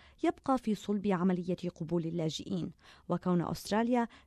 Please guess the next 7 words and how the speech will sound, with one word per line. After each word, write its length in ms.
تستقبل 480
اللاجئين 720
من 120
مخيمات 720
على 240
الحدود 580
العراقية 640